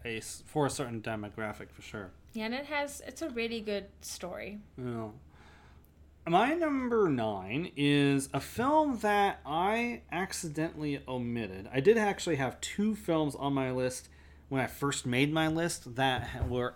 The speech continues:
Speaker 1: accidentally omitted when I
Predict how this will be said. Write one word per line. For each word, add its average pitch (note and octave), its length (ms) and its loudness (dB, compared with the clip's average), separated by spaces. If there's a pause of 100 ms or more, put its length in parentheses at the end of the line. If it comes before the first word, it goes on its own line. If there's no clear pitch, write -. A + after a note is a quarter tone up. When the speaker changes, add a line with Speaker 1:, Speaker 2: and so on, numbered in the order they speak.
Speaker 1:
accidentally B2+ 920 -2 (640)
omitted C#3+ 580 4 (280)
when A#2 520 -2
I A2+ 340 -10